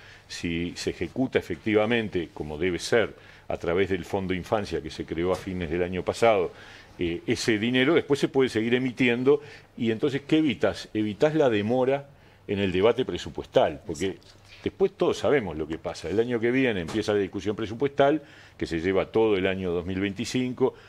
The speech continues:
La frazada siempre es corta, hay tironeo de aquí y de allá. Y bueno, este tema lo, lo encapsulás, lo colocás vinculado a un fondo que se puede ir aumentando, porque cuando se agota esa, esa emisión de bonos se puede seguir emitiendo.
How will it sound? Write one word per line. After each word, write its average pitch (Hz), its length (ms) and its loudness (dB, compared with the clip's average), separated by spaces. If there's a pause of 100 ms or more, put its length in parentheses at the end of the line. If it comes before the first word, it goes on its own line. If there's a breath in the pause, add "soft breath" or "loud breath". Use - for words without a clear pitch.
(180 loud breath)
La 92 100 0
frazada 98 520 0
siempre 92 360 -2
es - 60 -10
corta, 131 720 4
hay 98 120 2
tironeo 98 600 0
de 90 80 2
aquí 95 220 -2
y - 20 2
de 107 100 6
allá. 127 360 4 (300 loud breath)
Y 101 60 0
bueno, 101 200 2
este 113 180 4
tema 151 300 4
lo, 113 320 2
lo 104 160 0
encapsulás, 120 840 2 (560 soft breath)
lo 104 220 2
colocás 110 480 4
vinculado 117 760 2
a 98 120 -2
un 107 160 -2
fondo 127 540 2 (180)
que 95 340 -2
se - 160 -6
puede 113 320 2
ir 110 320 -2
aumentando, 95 720 2
porque 82 380 -2 (480 loud breath)
cuando 85 240 -2
se - 140 0
agota 98 420 2
esa, 90 480 0
esa - 280 -4
emisión 92 360 0
de 101 80 4
bonos 117 280 2
se 85 80 -4
puede 92 180 0
seguir 87 260 -2
emitiendo. 123 640 0